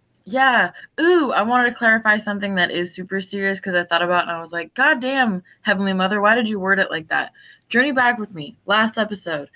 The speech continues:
we were talking about slavery in the sixteen hundreds, and I said, "I don't know if it got worse. I think people have always been terrible to each other." What I meant was slavery early sixteen hundreds to late sixteen hundreds, but how that sounded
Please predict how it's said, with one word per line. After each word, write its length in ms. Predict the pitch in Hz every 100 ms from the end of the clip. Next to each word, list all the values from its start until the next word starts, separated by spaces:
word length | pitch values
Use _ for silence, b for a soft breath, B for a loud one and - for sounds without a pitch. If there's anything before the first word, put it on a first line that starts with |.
| B B -
we 60 |
were 60 | 208
talking 300 | 214 220 208
about 220 | 202 -
slavery 480 | - 214 208 180 170
in 60 |
the 80 | 165
sixteen 440 | - 202 - 208 185
hundreds, 540 | 190 185 151 123 -
and 80 | 175
I 100 | 180
said, 200 | 185 180 -
"I 100 | 262
don't 100 | 277
know 100 | 254
if 140 | 226
it 80 | 185
got 180 | 175 131
worse. 300 | 185 180 175
I 40 |
think 220 | 170 226 208
people 220 | 214 185
have 80 | 180
always 180 | 185
been 140 | 180 165
terrible 320 | 175 165 160
to 80 | 147
each 160 | 143
other." 240 | 147 117 - B B B -
What 180 | 269 277
I 140 | 262
meant 600 | 262 302 202 - - - _ _ _ _ _ _ _
was 340 | 196 202 214 208
slavery 600 | 190 208 202 208 202 -
early 280 | 185 202 220
sixteen 380 | 202 214 - 208
hundreds 320 | 202 185 185
to 60 | 165
late 220 | 160 175
sixteen 380 | 208 196 214 208
hundreds, 400 | 107 214 147 - B B
but 140 | 170
how 200 | - 208
that 240 | 226 208 -
sounded 760 | - 160 170 190 226 240 247